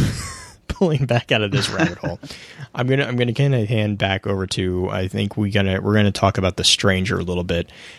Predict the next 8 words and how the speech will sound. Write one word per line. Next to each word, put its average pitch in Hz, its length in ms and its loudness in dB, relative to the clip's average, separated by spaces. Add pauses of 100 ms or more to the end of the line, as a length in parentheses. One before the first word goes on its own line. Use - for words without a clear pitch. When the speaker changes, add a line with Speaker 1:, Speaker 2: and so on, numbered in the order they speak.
(120)
Speaker 1:
and 101 140 -2
how 95 440 0 (720)
there 101 560 4
is 98 260 0
some 92 180 0
connection 95 520 -2
with 90 160 -2
her 98 1000 2